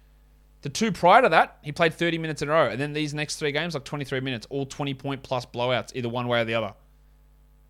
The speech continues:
Is he a must hold? I mean, they've got two stinking games left on schedule-wise. If you wanna drop, go ahead.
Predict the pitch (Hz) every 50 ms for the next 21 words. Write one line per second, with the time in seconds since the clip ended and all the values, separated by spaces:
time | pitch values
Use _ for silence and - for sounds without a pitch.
0 | _ _ _ - 123 113 123 123 127 131 143 143 135 - - - 151 190 254 294
1 | 285 226 175 165 170 180 180 185 - - 208 190 - - - 190 185 175 185 170
2 | 160 156 156 165 170 147 160 170 156 - 139 131 - - 165 160 156 165 156 160
3 | 160 151 143 143 170 170 156 139 156 170 170 - - 139 135 131 131 127 110 -